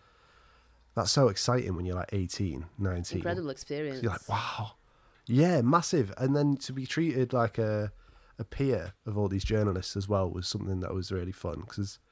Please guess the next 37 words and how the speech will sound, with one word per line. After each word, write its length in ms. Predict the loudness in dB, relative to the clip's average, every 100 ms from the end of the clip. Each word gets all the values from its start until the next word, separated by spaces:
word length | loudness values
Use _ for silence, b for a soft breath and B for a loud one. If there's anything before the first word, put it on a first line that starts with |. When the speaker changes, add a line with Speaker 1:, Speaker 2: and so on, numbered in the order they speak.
| b b b b b
Speaker 1:
you 80 | 0
know, 60 |
you're 140 | 0 0
just 140 | 0
backstage 560 | -2 -2 -4 -2 -2 -4
and 160 | -6 -4
interviewing 420 | -4 -2 -4 0
whoever, 480 | 2 0 0 -2 -2
or 320 | -2 -2 -6 b b b b b b b b b b
something 240 | 2 4
that 80 | 4
really 180 | 4 2
stands 300 | 2 2 4
out 160 | 2
for 80 | 2
me 60 | -2
from 160 | 2
that 140 | 0 0
festival, 380 | -4 -4 -6
from 160 | -2 -2
that 100 | 0
weekend, 400 | -2 -2 -2 0
weirdly, 500 | 2 2 2 -4 -6
is, 400 | -2 -2 -2 -10 -16 _
like, 320 | -2 -2 -6 -14 -14 -2
them 160 | 0
not 240 | 4 4 4
having 240 | 2 2
any 100 | 0
coffee 340 | 0 -4 0 0
left 220 | 0 -2
backstage 640 | -4 -2 -4 0 0 -2 b b b b -2
and 120 | -2
the 60 |
guy 220 | 2 0 0
being 300 | 0 0 2
like, 340 | 0 -4 -12